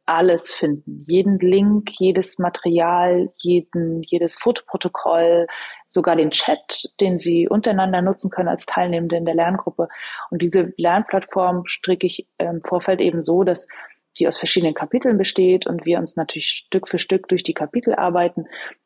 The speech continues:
Lernende können hier im Selbststudium Dinge erarbeiten, können aber auch später nochmal was nachlesen oder finden eben,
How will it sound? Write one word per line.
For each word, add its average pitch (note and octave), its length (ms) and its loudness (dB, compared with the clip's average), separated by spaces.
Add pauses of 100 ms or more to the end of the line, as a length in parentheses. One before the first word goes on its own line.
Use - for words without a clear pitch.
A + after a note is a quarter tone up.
(120)
Lernende F3 320 4
können F3 240 -2
hier E3 140 0
im D#3 80 -2
Selbststudium F#3 640 2
Dinge F#3 220 2
erarbeiten, E3+ 680 0
können E3 220 -6
aber E3 260 0
auch E3 100 -4
später F#3+ 340 0
nochmal E3 280 -4
was D#3+ 160 -8
nachlesen E3+ 560 -2
oder D#3+ 160 -4
finden F3 320 -4
eben, D3+ 360 -4